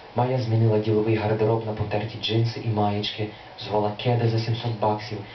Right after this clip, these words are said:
і ходила на концерти легенд ейсид хаусу. Іноді вона курила марихуану, щоб як слід подручити. Іноді замовляла салію двадцятку.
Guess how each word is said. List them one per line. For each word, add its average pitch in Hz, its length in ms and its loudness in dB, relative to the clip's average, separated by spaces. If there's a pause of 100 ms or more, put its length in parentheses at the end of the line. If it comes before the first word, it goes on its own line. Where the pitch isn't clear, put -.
(160)
і 117 40 -8
ходила 117 360 2
на 117 80 6
концерти 113 520 -2
легенд 101 400 -2 (100)
ейсид 107 300 -6
хаусу. 98 500 -2 (1200)
Іноді 127 280 2
вона 117 200 4
курила 117 320 2
марихуану, 107 600 0 (180)
щоб - 240 -6
як 107 120 0
слід - 320 -6
подручити. 107 600 -2 (640)
Іноді 120 380 4
замовляла 107 520 2
салію 107 440 0
двадцятку. 101 540 -4